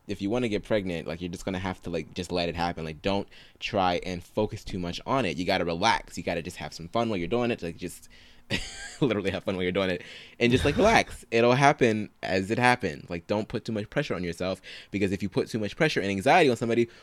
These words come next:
who already has anxiety to begin with, you're not, like, it, it's, it's just not good. She's just gonna snatch up. So, <laughs> relax. What will be, will be, and just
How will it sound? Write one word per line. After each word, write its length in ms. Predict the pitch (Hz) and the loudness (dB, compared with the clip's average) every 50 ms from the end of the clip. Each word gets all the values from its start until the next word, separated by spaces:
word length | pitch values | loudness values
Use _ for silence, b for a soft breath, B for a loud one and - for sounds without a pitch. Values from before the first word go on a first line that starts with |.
| b | b
who 120 | - 190 220 | 6 6 8
already 220 | 233 233 185 147 | 8 8 8 8
has 360 | 107 120 165 196 233 196 160 | 8 8 10 10 10 10 8
anxiety 300 | 143 117 139 131 127 123 | 8 6 8 8 8 8
to 60 | 117 110 | 6 4
begin 260 | 113 117 165 175 156 | 2 2 2 4 4
with, 260 | 127 117 117 117 - b b b b b b b | 4 4 2 2 0 b b b b b b b
you're 160 | - 117 117 | 0 2 4
not, 300 | 123 127 127 123 120 - - _ _ _ _ _ _ _ | 6 6 6 6 6 4 0 _ _ _ _ _ _ _
like, 260 | 110 110 104 104 92 90 - - _ _ _ _ _ _ | 2 4 4 4 0 -6 -12 -16 _ _ _ _ _ _
it, 180 | - 110 113 - - - | -10 -10 -10 -10 -6 -4
it's, 300 | 113 110 107 - - 110 | -4 -2 -2 -4 -6 -6
it's 120 | 101 - | -2 -2
just 120 | 110 101 | -2 -2
not 160 | 110 98 87 85 | 0 -2 -2 -2
good. 220 | 90 82 - - - _ _ _ - | -4 -6 -6 -8 -12 _ _ _ -10
She's 200 | - - 113 110 | -2 -2 0 0
just 120 | - - - | 0 -2 -2
gonna 140 | 107 95 | -2 -2
snatch 300 | 92 - 90 82 80 - | -2 -2 -4 -4 -4 -4
up. 120 | 85 - - - - | -6 -6 -6 -10 -10
So, 640 | - - 120 87 95 104 87 - - 156 139 120 - b b b b | -2 -2 0 2 2 2 0 2 0 0 0 0 -2 b b b b
<laughs> 220 | b b b b - | b b b b 4
relax. 640 | - 135 151 143 139 147 - - - - - - - - - - - - - | 8 10 10 12 10 8 6 0 -10 -20 -20 -20 -20 -20 -20 -20 -20 -16 -8
What 100 | 90 90 | -6 -2
will 160 | 95 101 101 | -2 0 0
be, 140 | 95 117 123 | 2 2 4
will 140 | 120 131 123 | 4 4 4
be, 440 | 104 107 104 101 101 104 107 104 - - - | 4 4 4 4 2 2 0 -4 -10 -14 -8
and 400 | - 90 92 90 90 92 92 - - - - - - | -6 -4 -4 -4 -4 -6 -8 -8 -12 -16 -20 -20 -14
just 320 | - 95 - - - - | -12 -12 -12 -12 -18 -20